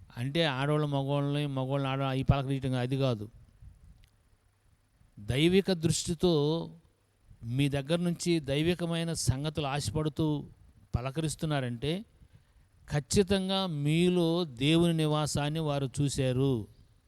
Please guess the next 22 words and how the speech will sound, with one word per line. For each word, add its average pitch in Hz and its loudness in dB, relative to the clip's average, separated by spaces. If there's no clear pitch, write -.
మనము 143 0
ఎవరి 160 0
దగ్గరైనా 170 0
దేవుని 147 -2
సహాయం 156 0
కోరుతున్నామంటే 147 -2
వారిలో 160 0
దేవుని 165 0
నివాసం 160 -2
ఉందని 170 -2
మనం 147 -8
వారికి 143 -6
ఫోన్లు 165 -2
చేస్తాం, 156 -4
వారితో 143 -4
మాట్లాడటానికి 143 -4
ప్రయత్నం 147 2
చేస్తాం, 156 -4
వారిని 135 0
కలుసుకోవటానికి 175 0
ప్రయత్నం 139 0
చేస్తాం. 117 -4